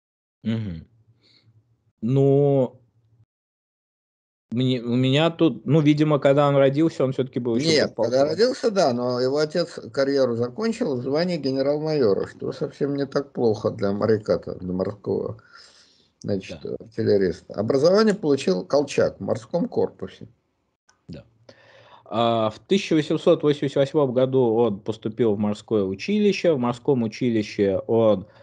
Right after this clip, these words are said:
Speaker 1: а, учился хорошо, то есть, а, гардемарин Колчак, а,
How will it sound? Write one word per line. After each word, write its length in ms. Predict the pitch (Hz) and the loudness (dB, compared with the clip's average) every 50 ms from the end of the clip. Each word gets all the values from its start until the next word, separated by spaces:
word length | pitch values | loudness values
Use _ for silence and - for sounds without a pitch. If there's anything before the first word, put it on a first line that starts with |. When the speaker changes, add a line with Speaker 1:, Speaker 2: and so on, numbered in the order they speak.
| - _ - _ - | -20 _ -20 _ -6
Speaker 1:
а, 240 | - 98 101 101 101 | -2 0 0 0 0
учился 540 | 110 113 113 - - 127 113 110 - - 92 | 0 -2 -2 -2 -2 0 -2 -2 -4 -6 -6
хорошо, 800 | - - 90 87 90 92 - - - 165 180 190 196 185 180 - - _ _ | -6 -8 -8 -8 -8 -8 -8 -2 2 4 4 6 6 4 2 0 -6 _ _
то 80 | - 113 | 0 2
есть, 240 | 110 107 104 - - _ _ _ _ _ _ | 2 2 0 -2 -8 _ _ _ _ _ _
а, 680 | - - 104 101 104 104 104 101 98 95 95 90 - - _ _ _ _ _ _ _ _ _ _ _ _ - - _ - | -10 -6 -4 -2 0 0 0 0 -2 -2 -4 -6 -8 -12 _ _ _ _ _ _ _ _ _ _ _ _ -20 -16 _ -6
гардемарин 840 | 101 113 131 127 123 127 131 135 135 135 135 131 135 127 117 107 104 | 0 2 2 2 2 2 2 2 2 2 2 2 2 0 0 -2 -4
Колчак, 880 | - - - 117 123 120 120 - - 131 117 107 - - _ - _ _ _ _ - - - | -6 -4 -2 0 0 -2 -2 -2 0 0 0 0 -4 -8 _ -20 _ _ _ _ -20 -18 -14
а, 760 | - 90 98 101 101 98 95 95 95 92 90 87 80 76 | -10 -8 -6 -4 -4 -4 -4 -4 -6 -6 -6 -8 -10 -12